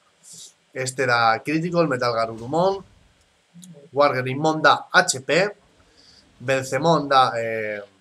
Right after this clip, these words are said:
cuarenta, bueno, o sea, da hit rate, ¿vale? Y, eh, Mejidramon da ataque.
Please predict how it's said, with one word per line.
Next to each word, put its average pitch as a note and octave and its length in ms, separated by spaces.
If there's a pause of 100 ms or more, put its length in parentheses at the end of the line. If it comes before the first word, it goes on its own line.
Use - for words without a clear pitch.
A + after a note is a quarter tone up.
(340)
cuarenta, B2 720
bueno, A#2+ 260
o G#2 60
sea, G#2+ 200
da A#2 140
hit A#2+ 240
rate, D#3+ 320
¿vale? C#3+ 240 (800)
Y, G3+ 320
eh, B2+ 420
Mejidramon B2+ 640
da B2+ 140
ataque. - 360